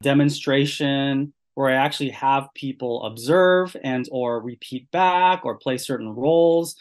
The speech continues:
When someone says to me, as an example, "How do I get better at public speaking?"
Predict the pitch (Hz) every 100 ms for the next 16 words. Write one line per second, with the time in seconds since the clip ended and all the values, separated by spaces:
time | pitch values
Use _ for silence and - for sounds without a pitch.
0 | - _ - 151 208 190 185 185 156 151
1 | 151 135 139 120 131 135 135 123 123 _
2 | - 202 214 208 175 127 147 131 127 143
3 | 139 - - 175 151 -